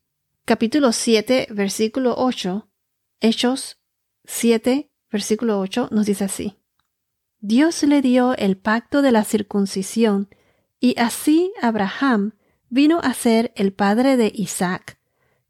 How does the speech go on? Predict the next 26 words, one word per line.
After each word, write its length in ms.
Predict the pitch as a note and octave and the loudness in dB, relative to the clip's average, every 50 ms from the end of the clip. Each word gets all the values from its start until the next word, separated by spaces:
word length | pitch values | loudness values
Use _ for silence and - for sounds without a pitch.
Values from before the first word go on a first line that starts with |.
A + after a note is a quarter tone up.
| _ _ | _ _
y 80 | - A#3 | 0 2
lo 220 | A3+ A3 A3 - _ _ _ _ _ _ | 2 2 2 -2 _ _ _ _ _ _
circuncidó 1040 | - - - B3 A3+ A3 - - A3+ A3 A3 - - A3 G#3 G#3 A3+ B3 D#4 F#4+ _ _ _ _ _ _ _ _ - | -10 -4 0 0 0 0 0 0 0 0 0 0 -2 -2 0 0 0 0 -2 -4 _ _ _ _ _ _ _ _ -2
al 160 | - A3+ G#3+ - | 0 0 0 0
octavo 540 | A#3+ G#3 G3 _ - - G#3 G#3+ A#3+ C#4 C4+ | -2 -6 -6 _ -2 -2 0 0 0 -2 -2
día. 360 | A#3+ G3 F3+ D#3 G3+ G3 _ _ _ _ _ _ _ _ _ _ _ _ _ _ | -2 -2 -2 -2 -6 -10 _ _ _ _ _ _ _ _ _ _ _ _ _ _
E 200 | - - G#3+ G#3 - | 0 0 2 2 0
Isaac 680 | - G#3+ G3+ - - - - A#3+ C#4+ E4+ F#4+ - - _ _ _ _ _ _ _ | 0 -2 -4 -4 -4 -2 0 0 0 0 -2 -6 -10 _ _ _ _ _ _ _
vino 400 | - G#3 A3 A#3 A#3+ A#3 B3+ C4+ | -6 0 2 4 4 4 2 0
a 120 | - A3 G3 | -2 -4 -6
ser 280 | - - C4 C#4+ F4 G4+ A4 G#4 | -2 0 0 0 0 0 -2 -4
el 160 | - A3 G3 | -2 -2 -2
padre 380 | - - G3+ G3+ G3+ G#3+ A3 G#3+ | 0 2 2 2 4 4 2 2
de 100 | G3+ G3+ | 2 0
Jacob, 400 | F3+ F#3+ D3+ - - F3 C3+ - - - _ _ _ _ _ _ _ | -2 -4 -6 -6 -8 -10 -10 -10 -14 -20 _ _ _ _ _ _ _
y 120 | - A#3+ | -6 -2
Jacob 460 | G#3+ A3 A#3 A3+ - - E4 F#4 G4+ G4+ _ _ _ _ _ _ _ _ _ _ _ - | 0 0 -2 -2 -2 -2 -2 -2 -2 -4 _ _ _ _ _ _ _ _ _ _ _ -2
de 160 | A#3 B3 A#3 | 0 2 2
los 300 | G#3+ G#3 G#3 - - A#3+ | 2 2 0 -2 -4 -2
doce 300 | A3 A3 A3+ - - A#3+ | -2 -2 -2 -2 -4 -4
patriarcas". 880 | - G#3 F#3 - - G3 F3 E3 - - - - G3+ G3+ - - - - _ _ _ _ _ _ _ _ _ _ _ _ _ | -2 -4 -6 -4 -4 -6 -4 -6 -6 -8 -12 -14 -14 -14 -14 -16 -18 -20 _ _ _ _ _ _ _ _ _ _ _ _ _
Abraham 800 | - A3+ A3 G#3+ G#3 A3 - - C4+ D#4 D4+ C4 A3+ A3 G#3 G3+ | 0 0 2 2 2 0 0 2 2 2 4 4 2 2 -2 -4
fue 240 | - - - B3+ C4 | -4 0 2 2 4
bendecido 800 | C4+ C4+ B3+ A#3 G#3 G3+ - - - - B3 B3 B3 A#3+ A3+ | 4 4 4 4 2 0 -2 -2 -4 -2 0 2 2 2 0
por 180 | A3+ A3+ G#3 F#3+ | 0 -4 -6 -4
Dios, 520 | F#3+ F#3 F3+ F3+ E3+ F3 E3+ - - - | -4 -4 -4 -4 -6 -6 -8 -12 -18 -20